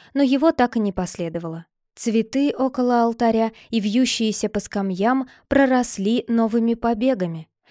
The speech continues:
Виноградные лозы соединились друг с другом, образуя канат, и обвили талию Ниф.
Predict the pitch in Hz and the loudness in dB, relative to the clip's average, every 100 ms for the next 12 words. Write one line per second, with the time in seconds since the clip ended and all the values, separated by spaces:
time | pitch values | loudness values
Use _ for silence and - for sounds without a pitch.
0 | - - 202 214 208 226 202 208 208 202 | -18 -2 2 2 4 2 2 0 0 2
1 | 240 240 240 254 240 220 214 202 226 233 | 2 2 0 0 0 0 0 0 0 -2
2 | - 233 240 214 196 214 254 208 185 180 | -4 -4 -4 -4 -4 -2 0 0 -2 -2
3 | - - 202 202 202 214 247 233 247 254 | -10 -4 -2 2 0 2 2 2 0 0
4 | 247 190 - - - 269 - 247 208 190 | 0 0 -4 -14 -4 0 2 0 -4 -2
5 | 214 240 254 254 208 202 208 214 202 165 | -2 0 0 0 -2 2 2 2 0 -4
6 | - - | -10 -20